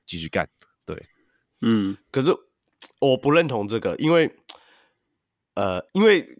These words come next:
Speaker 3: 还是大 B 有I G，不然等下他说不定有发现，发现动，对，道歉。<laughs> 或者像麦卡洛那样。
Speaker 2: 没有，我，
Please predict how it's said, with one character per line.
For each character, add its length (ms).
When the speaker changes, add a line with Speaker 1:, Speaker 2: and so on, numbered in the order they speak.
Speaker 3:
还 160
是 100
大 160
B 140
有 80
I 240
G， 260
不 160
然 100
等 100
下 100
他 120
说 160
不 60
定 60
有 80
发 180
现， 340
发 160
现 240
动， 180
对， 260
道 160
歉。 220
<laughs> 1000
或 80
者 60
像 260
麦 120
卡 220
洛 200
那 80
样。 200
Speaker 2:
没 60
有， 180
我， 80